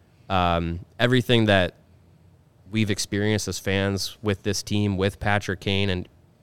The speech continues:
a lot of times because of Patrick Kane, and it, it, there's a lot. There, it's, it's been a long time, sixteen years,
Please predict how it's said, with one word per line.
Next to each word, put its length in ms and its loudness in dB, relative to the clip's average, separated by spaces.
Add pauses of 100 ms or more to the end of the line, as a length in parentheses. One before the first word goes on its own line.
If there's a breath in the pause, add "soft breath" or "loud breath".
(160)
a 100 0
lot 300 2
of 100 -6
times 400 -2 (400 loud breath)
because 400 0
of 120 -4
Patrick 340 0
Kane, 300 2
and 120 0
it, 380 -4
it, 180 0 (720 soft breath)
there's 180 2
a 40 4
lot. 340 2 (280)
There, 260 0
it's, 260 -2 (100)
it's 140 -6
been 160 2
a 80 6
long 640 6
time, 440 0
sixteen 640 0
years, 540 2